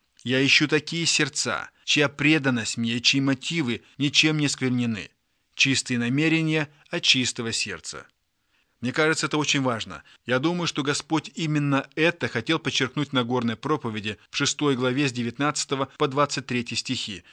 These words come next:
где Он сказал: «Где сокровище ваше, там будет и сердце ваше. Светильник для тела есть око. Итак, если око твое будет чисто,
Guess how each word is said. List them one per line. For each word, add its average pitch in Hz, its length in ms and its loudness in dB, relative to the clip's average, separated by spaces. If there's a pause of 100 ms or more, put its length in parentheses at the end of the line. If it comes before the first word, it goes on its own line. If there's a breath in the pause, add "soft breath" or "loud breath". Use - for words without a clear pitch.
(140 soft breath)
где 123 140 -2
Он 135 140 4
сказал: 107 500 -4 (680)
«Где 139 180 0
сокровище 147 720 0
ваше, 95 420 -4 (380)
там 160 240 0
будет 151 320 0
и 143 60 -2
сердце 123 500 -4
ваше. 80 400 -8 (480)
Светильник 151 640 -2
для 127 120 0
тела 156 320 0
есть 135 360 -2
око. - 460 -2 (420 soft breath)
Итак, 127 380 2
если 123 260 -2
око 147 340 0
твое 117 300 -4
будет 117 300 -4
чисто, 160 500 -2